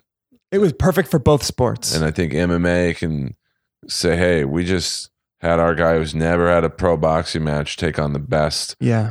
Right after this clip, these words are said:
Speaker 2: to ten rounds. Uh, and the fan, you know, I paid a hundred bucks for the fight. I, it
Speaker 1: Awesome.
Speaker 2: was worth it to me.
Speaker 1: Yeah.
Speaker 2: I mean, I coulda gotten it illegally.
Speaker 1: Sure.
Speaker 2: Uh, but, uh, being an artist, you know.
Speaker 1: And I believe that a hundred percent.
Speaker 2: Oh,
Speaker 1: I, I went
Speaker 2: absolutely.
Speaker 1: to a friend's house who bought it,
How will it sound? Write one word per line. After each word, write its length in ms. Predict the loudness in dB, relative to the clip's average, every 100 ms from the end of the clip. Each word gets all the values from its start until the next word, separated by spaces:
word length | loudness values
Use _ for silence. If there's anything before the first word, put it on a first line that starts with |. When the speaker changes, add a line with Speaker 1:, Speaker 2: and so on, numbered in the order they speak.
| -4
Speaker 2:
to 180 | -8 -8 _
ten 300 | -4 -2 0
rounds. 600 | -2 -2 -6 -8 -12 -14 _ _ _ -6
Uh, 400 | -4 -4 -6 -8 -10 -14 -16 -6
and 200 | -2 0
the 100 | 0
fan, 260 | 2 2 4
you 80 | 2
know, 100 | 2
I 80 |
paid 240 | 2 2 4
a 60 | 2
hundred 200 | 0 2
bucks 240 | 2 2
for 140 | -2
the 80 | -2
fight. 380 | 0 2 2 2
I, 120 | 0 0
it 20 |
Speaker 1:
Awesome. 140 | 2 0
Speaker 2:
was 120 | 2
worth 240 | 2 2
it 100 | 0
to 100 | 0
me. 280 | 0 0 2
Speaker 1:
Yeah. 320 | 2 2 0 -6
Speaker 2:
I 120 | -2 2
mean, 100 | 4
I 80 |
coulda 220 | 2 0 2
gotten 280 | 2 4
it 140 | 2 2
illegally. 760 | 4 4 2 2 2 4 2 -2 -14
Speaker 1:
Sure. 260 | -4 0 2
Speaker 2:
Uh, 380 | 2 0 -2 -4
but, 500 | 0 2 2 0 0
uh, 340 | 2 2 0
being 260 | 0 0 2
an 80 | 2
artist, 680 | 2 4 2 0 -6 -10 -6
you 160 | -4
know. 60 | 0
Speaker 1:
And 100 | 2
I 100 | 2
believe 300 | 2 2 2
that 200 | 2 2
a 40 | 2
hundred 240 | 2 0
percent. 280 | -2 -2 0
Speaker 2:
Oh, 20 |
Speaker 1:
I, 40 | 2
I 40 |
went 180 | 2 2
Speaker 2:
absolutely. 240 | 2 2 2
Speaker 1:
to 100 | 0
a 40 |
friend's 280 | 2 2 4
house 220 | 4 2
who 60 | 0
bought 260 | 2 4 4
it, 180 | 0